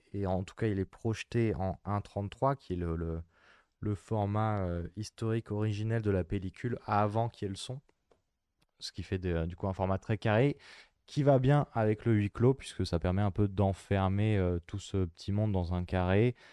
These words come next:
un peu comme, euh, comme le huis clos finalement. Euh, donc plutôt marrant de voir du un trente-trois, euh, au cinéma, ça se fait de plus en plus rare et c'est souvent utilisé, euh, euh, pour une raison, quoi. Donc on ouvre,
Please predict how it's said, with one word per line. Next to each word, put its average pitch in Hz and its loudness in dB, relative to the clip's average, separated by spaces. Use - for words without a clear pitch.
un 92 0
peu 98 -2
comme, 87 0
euh, 76 -4
comme 95 -4
le 95 2
huis 85 -2
clos 87 -6
finalement. 90 -6
Euh, 98 2
donc 120 2
plutôt 147 2
marrant 135 6
de 139 -2
voir 120 2
du 104 -4
un 104 0
trente-trois, 101 -2
euh, 85 2
au 87 0
cinéma, 82 -6
ça 107 -10
se - -12
fait 98 -8
de 90 -8
plus 85 -10
en 90 -4
plus 82 -6
rare 82 -2
et 82 -2
c'est - -12
souvent 95 -6
utilisé, 90 -4
euh, 80 -2
euh, 87 -4
pour 117 2
une 113 2
raison, 92 2
quoi. - -8
Donc 147 0
on 156 0
ouvre, 156 0